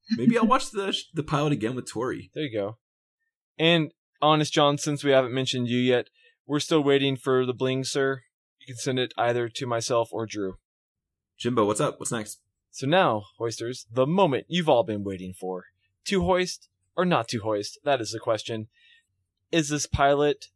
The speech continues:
Speaker 2: a steaming pile of crap and deserves to be hoisted on its own petard, A K A a bad pilot, or
Speaker 1: An improvised explosive device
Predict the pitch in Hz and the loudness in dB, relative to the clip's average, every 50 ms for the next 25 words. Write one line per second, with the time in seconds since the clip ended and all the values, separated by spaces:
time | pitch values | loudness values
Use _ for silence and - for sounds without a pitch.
0 | _ - 120 117 - - 151 143 135 135 127 - - 127 131 131 123 117 - - | _ -12 -12 -10 -2 0 0 0 0 0 -2 0 2 2 2 2 2 0 -4 -4
1 | - 131 123 123 151 - - - 123 117 120 110 120 120 120 117 117 - 113 110 | -2 -2 0 0 -2 -4 -6 -10 -10 -10 -8 -6 -6 -6 -6 -6 -10 -12 -8 -6
2 | 123 117 107 - 139 127 123 120 - 139 139 120 113 117 113 107 - 123 117 113 | -6 -6 -4 -2 0 0 0 -2 -2 -4 -2 -2 -2 -4 -4 -6 -4 -4 -4 -4
3 | 107 - - - 120 110 113 117 123 139 147 _ _ _ _ _ _ _ _ - | -6 -8 -8 -4 -2 -2 0 0 -2 -4 -8 _ _ _ _ _ _ _ _ -20
4 | - - 113 117 117 - - 127 123 117 - - 117 117 120 117 117 113 113 117 | -10 -4 0 2 2 4 4 4 4 4 2 0 0 0 2 2 0 -2 -4 -6
5 | 117 _ _ _ _ _ _ _ _ _ _ _ _ _ _ _ _ - 95 110 | -8 _ _ _ _ _ _ _ _ _ _ _ _ _ _ _ _ -8 -2 0
6 | 113 113 110 101 - - 110 107 107 117 127 131 - _ - 143 170 156 123 113 | 0 2 0 -2 -2 -2 -2 0 0 -2 -2 -4 -6 _ 2 4 4 6 4 4
7 | 110 117 127 - _ _ _ - 95 95 90 101 92 92 90 90 90 82 - - | 2 -2 -6 -10 _ _ _ -6 -6 -6 -6 -6 -4 -4 -4 -4 -6 -8 -8 -8
8 | 87 87 - 95 85 85 85 82 90 95 - - - | -8 -6 -6 -8 -6 -6 -4 -4 -4 -6 -8 -10 -14